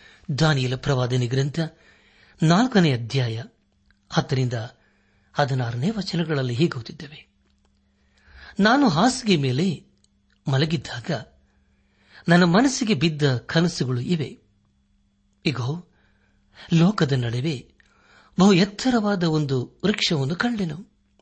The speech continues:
ಆ ವೃಕ್ಷವು ಬೆಳೆದು ಬಲಗೊಂಡಿತ್ತು. ಅದರ ತುದಿಯು ಆಕಾಶವನ್ನು ಮುಟ್ಟಿತ್ತು.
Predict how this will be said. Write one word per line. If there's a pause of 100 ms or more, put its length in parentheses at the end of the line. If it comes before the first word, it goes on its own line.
(400)
ಆ
ವೃಕ್ಷವು
ಬೆಳೆದು (280)
ಬಲಗೊಂಡಿತ್ತು. (1200)
ಅದರ
ತುದಿಯು (540)
ಆಕಾಶವನ್ನು
ಮುಟ್ಟಿತ್ತು.